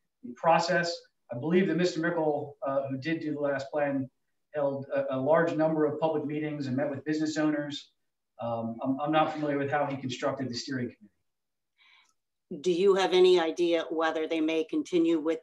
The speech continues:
Speaker 2: the, um, transient village or any of the things that were on the,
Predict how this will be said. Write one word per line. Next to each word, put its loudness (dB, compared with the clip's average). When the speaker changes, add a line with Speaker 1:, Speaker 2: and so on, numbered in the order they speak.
Speaker 2:
the, -4
um, -6
transient 2
village 0
or -4
any 0
of -4
the -4
things -2
that -8
were -4
on -2
the, -4